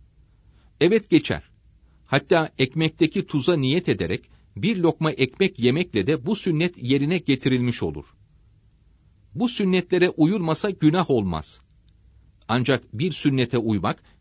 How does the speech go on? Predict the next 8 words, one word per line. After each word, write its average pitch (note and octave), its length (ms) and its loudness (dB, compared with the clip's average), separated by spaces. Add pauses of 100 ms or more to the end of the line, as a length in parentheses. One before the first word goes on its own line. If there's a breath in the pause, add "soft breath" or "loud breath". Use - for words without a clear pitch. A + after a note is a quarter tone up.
dünyadaki E3+ 560 0
her G#3 200 -2
şeyden F#3 420 0
daha D3+ 240 -2
kıymetlidir. F2+ 640 -4 (1300)
Unutmazsak, C#3+ 680 -2 (380)
imkanımız D#3 680 0
varsa A#2 400 -2